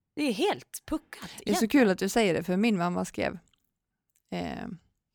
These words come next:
Speaker 2: igår <laughs> om jag kunde kolla datum.
Speaker 1: Jaså?
Speaker 2: Hon ville träffa barnen och jag bara, "Nej, men du förstår inte hur mycket vi har nu." <laughs>
Speaker 1: Är det så?
Speaker 2: Hon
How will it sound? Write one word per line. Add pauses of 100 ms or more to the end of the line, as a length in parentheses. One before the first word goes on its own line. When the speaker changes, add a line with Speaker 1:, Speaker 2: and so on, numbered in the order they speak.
(240)
Speaker 2:
igår (140)
<laughs>
om
jag
kunde
kolla
datum. (460)
Speaker 1:
Jaså? (100)
Speaker 2:
Hon
ville
träffa
barnen
och
jag
bara, (960)
"Nej,
men
du
förstår
inte
hur
mycket
vi
har
nu."
<laughs>
Speaker 1:
Är
det
så?
Speaker 2:
Hon